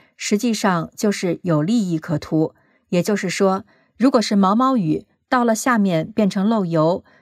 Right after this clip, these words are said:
就是他小小的付出获得了大的利益，要看他到底是大雨还是小雨。问：旁边有一头牛，有没有什么关系？答：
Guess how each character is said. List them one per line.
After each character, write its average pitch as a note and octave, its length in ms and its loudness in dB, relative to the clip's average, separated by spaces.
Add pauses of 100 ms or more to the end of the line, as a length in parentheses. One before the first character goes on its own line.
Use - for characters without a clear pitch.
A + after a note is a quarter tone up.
(100)
就 B3 160 2
是 G#3 160 -2
他 G#3 280 0
小 G3+ 280 0
小 F3+ 200 -2
的 D#3+ 120 -4
付 F#3 200 -2
出 G#3 400 -2
获 - 180 -2
得 E3+ 160 0
了 F3 160 0
大 A#3+ 240 0
的 E3+ 140 -2
利 E3+ 100 -4
益， D#3+ 320 -2 (460)
要 G#3+ 100 2
看 G3+ 180 -2
他 G#3 140 2
到 G#3+ 240 0
底 D#3+ 160 -2
是 F3+ 200 -2
大 A3+ 280 0
雨 D#3+ 160 0
还 D#3 180 -2
是 F3 140 -4
小 E3 320 0
雨。 E3 240 -6 (920)
问： G3+ 280 0 (380)
旁 A#3 240 2
边 D4+ 140 2
有 G3 160 2
一 F#3 60 -2
头 G#3+ 200 2
牛， G3+ 480 2
有 F3+ 180 0
没 F3 140 2
有 A3 160 0
什 F3 140 -4
么 E3 100 0
关 A3 240 2
系？ - 260 -4 (920)
答： G3+ 320 0